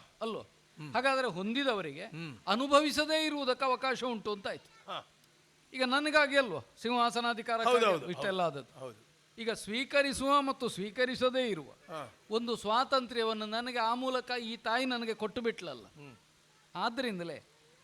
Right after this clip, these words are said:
Speaker 1: ನೀ ಅಯೋಧ್ಯೆಗೆ ಹೋಗು ಅಂತ ಹೇಳಿದ್ದ ಒಂದನ್ನು ಒಪ್ಪದೆ,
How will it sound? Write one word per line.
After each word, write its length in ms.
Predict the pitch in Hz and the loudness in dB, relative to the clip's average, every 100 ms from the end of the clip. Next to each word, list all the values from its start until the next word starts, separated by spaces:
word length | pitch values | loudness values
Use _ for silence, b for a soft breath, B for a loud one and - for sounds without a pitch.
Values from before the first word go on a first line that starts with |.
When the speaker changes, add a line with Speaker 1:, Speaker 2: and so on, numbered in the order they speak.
| - | -8
Speaker 1:
ನೀ 120 | 185 | -4
ಅಯೋಧ್ಯೆಗೆ 720 | 170 180 240 269 208 254 240 | -2 4 6 4 2 -4 -2
ಹೋಗು 460 | 202 214 220 208 202 | 0 2 0 0 -4
ಅಂತ 160 | 190 | -4
ಹೇಳಿದ್ದ 380 | 202 175 190 165 | -4 -4 -4 -4
ಒಂದನ್ನು 400 | 185 175 190 190 | -6 -4 -6 -4
ಒಪ್ಪದೆ, 400 | 226 - 190 120 | -6 -2 -4 -4